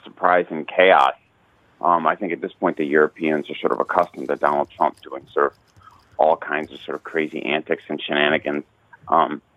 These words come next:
and I don't think it's gonna lead to a big breach, because I think people are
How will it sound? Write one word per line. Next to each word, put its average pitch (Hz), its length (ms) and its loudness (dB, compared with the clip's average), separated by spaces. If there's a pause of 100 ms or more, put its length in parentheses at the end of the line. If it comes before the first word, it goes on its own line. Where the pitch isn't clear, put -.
(140)
and 90 100 2
I 87 80 4
don't 92 220 0
think 85 140 -2
it's 76 100 -8
gonna 101 220 -2
lead 101 180 -2
to 101 120 0
a - 20 4
big 101 340 2
breach, 104 320 2
because 98 240 -2
I 92 100 0
think 92 220 -6
people 92 300 0
are 85 240 4